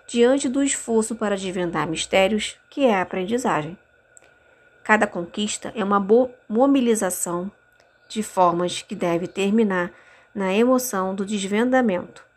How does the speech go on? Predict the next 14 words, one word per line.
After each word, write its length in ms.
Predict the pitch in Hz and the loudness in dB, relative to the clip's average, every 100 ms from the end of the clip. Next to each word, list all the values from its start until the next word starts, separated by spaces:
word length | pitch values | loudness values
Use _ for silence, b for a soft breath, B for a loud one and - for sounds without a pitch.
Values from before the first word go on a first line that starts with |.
| _ _ | _ _
com 120 | - 180 | -2 0
a 60 | |
exaustão 580 | 170 165 160 - 180 185 | 2 0 -2 -2 -2 -2
que 120 | 196 | -2
sempre 400 | - 220 247 247 | -2 2 2 2
ocorre 520 | 254 214 180 180 202 B B B - | 0 0 0 2 -2 B B B -4
após 460 | 208 - 165 160 170 | -4 -2 0 2 2
o 140 | 170 | 0
êxtase 480 | 185 190 220 214 220 | 0 0 0 0 2
na 160 | 220 | 2
proporção 800 | 220 254 247 254 254 220 208 202 - - | 2 2 2 0 -2 -2 -2 -2 -6 -8
da 200 | 240 233 | 0 0
dimensão 840 | 214 - 247 240 233 - 196 214 | 0 -2 0 2 4 2 0 -2
desse. 500 | 214 - - - - | -4 -6 -6 -6 -8